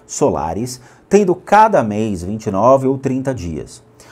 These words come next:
Os dias de cada mês se relacionam entre si, com períodos inerentes da escuridão e luz, e mencionando também dias auspiciosos ou não auspiciosos. No geral, o calendário de Coligny,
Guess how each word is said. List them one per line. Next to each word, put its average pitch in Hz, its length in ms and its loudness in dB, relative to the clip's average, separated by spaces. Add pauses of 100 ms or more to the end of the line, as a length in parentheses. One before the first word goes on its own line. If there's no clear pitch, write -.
(140)
Os 175 160 6
dias 247 240 0
de 175 80 -4
cada 92 240 0
mês 104 280 0
se 85 100 -8
relacionam 90 500 -4
entre 123 220 -4
si, 127 500 -4
com 85 420 -8
períodos 185 460 0
inerentes 104 540 0
da 82 120 -4
escuridão 87 640 -4
e 120 80 -4
luz, 98 520 -2 (520)
e 107 280 2
mencionando 127 600 2
também 143 560 2
dias 107 360 0
auspiciosos 113 760 2
ou 147 120 -2
não 90 180 -4
auspiciosos. - 880 0 (880)
No 170 100 -2
geral, 143 440 4 (260)
o 127 80 -2
calendário 131 560 2
de 101 100 -4
Coligny, 90 540 -4